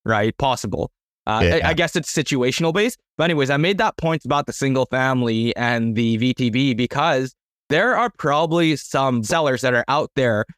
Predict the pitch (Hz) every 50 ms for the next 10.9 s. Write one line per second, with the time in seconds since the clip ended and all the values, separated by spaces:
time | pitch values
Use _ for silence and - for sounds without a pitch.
0 | _ _ - - 113 104 120 170 175 156 - - 147 143 131 127 - 131 123 120
1 | 117 117 113 110 107 110 - - - _ 117 120 120 117 110 123 123 120 113 -
2 | - 127 117 110 - - - 165 165 143 120 127 147 - - _ _ _ - 139
3 | 170 160 143 127 - - 220 262 220 - - 190 170 156 - 143 135 143 139 135
4 | 113 127 127 120 - - 135 120 117 113 104 120 117 - - 123 110 117 110 107
5 | 104 _ _ _ _ - 117 117 131 139 135 135 135 139 131 120 - 135 127 -
6 | 127 123 120 120 120 120 120 117 147 151 - 165 143 107 - 139 123 123 120 -
7 | 113 120 117 117 117 - 135 123 113 139 165 165 160 135 135 151 147 151 151 147
8 | _ _ _ _ _ - 180 196 214 220 220 202 - 143 156 160 156 165 156 160
9 | 160 156 117 117 147 143 143 147 147 - - 147 139 143 143 147 147 135 - -
10 | 147 139 139 135 135 131 123 120 113 120 127 120 - 104 101 113 113 -